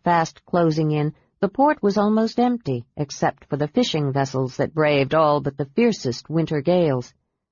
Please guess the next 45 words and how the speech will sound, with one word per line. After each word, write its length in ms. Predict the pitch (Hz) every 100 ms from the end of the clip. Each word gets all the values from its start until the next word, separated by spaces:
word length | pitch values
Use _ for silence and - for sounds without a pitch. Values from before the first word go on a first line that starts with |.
| _ _ _
Beg 340 | - 117 104 -
pardon, 760 | 101 104 104 107 123 131 135
my 100 | 143
lords, 680 | 131 135 85 60 - 127 - _ _ _ _ _ _
came 200 | - 196
a 60 | 175
voice 360 | 165 170 160 -
behind 500 | 170 165 160 151 147
them. 160 | 160 - _ _ _
The 80 | 202
three 240 | 214 285
knights 400 | 294 214 143 -
turned 380 | - 202 175 147
to 60 | 156
see 180 | - 180
one 160 | 175
of 80 | 185
the 80 | 196
sailors, 540 | 196 220 202 151 139 - _ _
bowing 640 | 156 180 180 156 131 131
and 200 | 135 135
bobbing 500 | - 190 202 160 131
to 160 | 135 147
them. 240 | 139 131 135 _ _ _
They 140 | -
knew 180 | 208 262
this 220 | 208 143
man 280 | - 147 139
well. 360 | 143 190 143 127 _ _
He 160 | - 262
was 220 | 247 202
the 160 | 208 185
oldest 480 | 196 202 226 233
aboard 340 | 202 202 208 196
ship. 340 | - 196 - _ _ _ -
He 60 |
claimed 500 | 147 208 233 254 247
to 100 | 208
have 120 | 170
been 140 | - 175
a 60 |
sailor 460 | 165 - 196 190 208
for 200 | - 190
sixty 460 | 190 - 208 - 240
years, 520 | 233 254 196 127